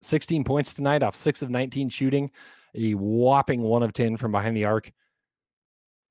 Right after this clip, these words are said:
Stands out, but it doesn't because the Thunder were five of thirty-three from behind the arc overall tonight. Not great Bob dot gif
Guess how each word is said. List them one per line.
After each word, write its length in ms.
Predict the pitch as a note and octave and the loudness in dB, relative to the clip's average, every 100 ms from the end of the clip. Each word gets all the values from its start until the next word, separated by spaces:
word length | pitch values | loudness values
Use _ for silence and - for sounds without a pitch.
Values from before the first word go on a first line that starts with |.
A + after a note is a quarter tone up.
| - | -14
Stands 420 | - - F3 F3 | -6 0 2 4
out, 240 | D#3 E3 C3 | 4 4 2
but 120 | B2+ | -2
it 140 | A2+ | 0
doesn't 380 | B2 C3 E3+ - | 0 2 0 -4
because 260 | B2 C#3 A#2 | -4 -2 -2
the 100 | A#2+ | -2
Thunder 280 | D3+ D3+ | 0 0
were 140 | B2 A2 | 0 -2
five 380 | - A2+ C3+ C#3 | -4 -4 -2 0
of 120 | B2+ | -2
thirty-three 640 | - C3 C3+ B2+ B2 C3+ | 0 0 -2 -4 -4 -4
from 140 | C#3 B2 | -4 -4
behind 240 | A#2 C3 | -4 -2
the 80 | A#2+ | 0
arc 200 | B2+ C3+ | 0 -2
overall 360 | B2+ B2 B2 | -4 -2 -2
tonight. 340 | B2+ B2+ C3 C#3 _ _ _ _ - | -2 -2 -4 -4 _ _ _ _ -4
Not 340 | A#2 C#3 - | -2 -2 -2
great 320 | A#2+ C3 C#3 | 2 2 2
Bob 340 | A#2 B2 B2+ A#2+ | 2 4 2 2
dot 280 | A2+ A2 | 0 0
gif 460 | G#2 A2 C#3 - - | -4 2 4 2 -4